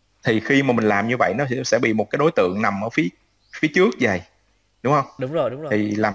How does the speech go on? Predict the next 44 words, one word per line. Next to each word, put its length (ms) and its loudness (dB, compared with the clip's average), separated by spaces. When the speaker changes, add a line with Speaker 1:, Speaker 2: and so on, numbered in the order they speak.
Speaker 1:
sao 140 2
để 80 2
chồng 340 -2
lên 460 0
để 80 2
mà 120 0
nó 80 -4
không 220 -2
có 60 -6
bị? 240 0
Tại 100 2
vì 80 2
mình 180 0
thấy 240 0
á 60 2
là 220 0
cái 100 0
cách 180 -4
làm 260 2
hiện 260 0
tại 240 0
của, 340 0
của 120 -4
một 160 0
số 100 0
bạn 260 2
á 60 4
là 220 2
làm 440 -2
theo 80 0
kiểu 320 -4
là 220 2
sẽ 220 -4
copy 360 2
thêm 280 0
một 200 0
cái, 240 0
cái, 180 0
cái, 500 -2
cái 300 -2
video 380 2
chính 240 0
này 100 0
nè. 120 0